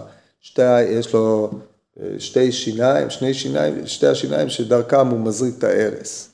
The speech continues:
לא הרבה ארס. הארס הזה הולך ומפעפע בכל הגוף, ממית את כל הגוף. איך שהמהר"ל רואה את זה, כדי שתבינו את הדמיון, יש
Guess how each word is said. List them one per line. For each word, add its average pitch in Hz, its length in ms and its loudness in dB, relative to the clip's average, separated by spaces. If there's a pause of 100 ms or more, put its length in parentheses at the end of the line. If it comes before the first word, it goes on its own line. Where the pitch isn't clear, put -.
(320)
לא 175 180 4
הרבה 170 180 2
ארס. - 680 0 (360)
הארס 147 300 2
הזה 139 160 2
הולך 147 200 4
ומפעפע 135 520 2
בכל 120 360 2
הגוף, 127 300 0
ממית 131 360 -2
את 123 120 -4
כל 120 200 0
הגוף. 113 420 -8 (180)
איך 127 140 -2
שהמהר"ל 113 640 2
רואה 147 520 2
את 147 80 -6
זה, 160 140 -4
כדי 107 220 -4
שתבינו 127 400 -2
את 131 140 -4
הדמיון, 117 460 -2
יש 117 140 -2